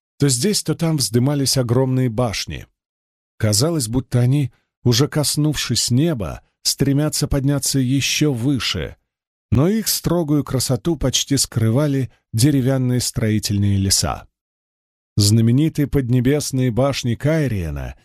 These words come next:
считались одним из чудес мира, но двадцать лет назад, во время Аильской войны, они сгорели словно факелы — и до сих пор не были восстановлены полностью.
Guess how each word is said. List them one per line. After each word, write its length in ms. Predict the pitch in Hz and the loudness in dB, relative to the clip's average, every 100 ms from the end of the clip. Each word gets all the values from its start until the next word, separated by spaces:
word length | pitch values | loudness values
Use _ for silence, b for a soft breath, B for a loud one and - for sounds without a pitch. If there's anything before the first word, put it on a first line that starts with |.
| _ _ | _ _
считались 640 | - - 139 170 175 160 - | -2 0 0 0 0 0 0
одним 380 | 135 120 160 151 | 0 2 0 0
из 100 | - | -2
чудес 600 | - 139 117 135 127 - | -2 0 2 0 0 -2
мира, 540 | 120 131 113 73 67 - _ _ _ _ - | 0 2 0 -4 -12 -18 _ _ _ _ 0
но 140 | 127 | 2
двадцать 500 | 127 214 226 190 151 | 2 0 0 -4 -4
лет 240 | 165 160 | -4 -2
назад, 420 | 143 135 131 165 127 | 0 2 2 0 0
во 80 | |
время 300 | 127 131 131 | 0 0 0
Аильской 500 | 123 127 131 - - | 0 0 0 -2 -2
войны, 500 | 104 110 113 156 156 - _ _ _ - | 0 0 0 0 -2 -8 _ _ _ -2
они 240 | 127 190 | 2 2
сгорели 600 | 175 104 139 175 202 185 | 0 2 2 2 0 0
словно 560 | 170 - 135 139 127 127 | -2 -2 0 0 2 0
факелы — 720 | - 143 131 - 87 71 57 - _ - | 0 -2 -2 -4 -6 -6 -10 -16 _ -2
и 120 | 120 | 0
до 240 | 120 170 202 | 2 2 2
сих 320 | - 190 - | 0 -4 -2
пор 260 | 139 147 | -2 0
не 220 | 131 117 120 | 0 0 0
были 180 | 117 | 0
восстановлены 760 | 113 113 - 107 101 95 101 98 | 0 -2 -2 -2 0 0 0 0
полностью. 800 | - 85 71 58 - - 50 | -2 -4 -4 -4 -2 -4 -8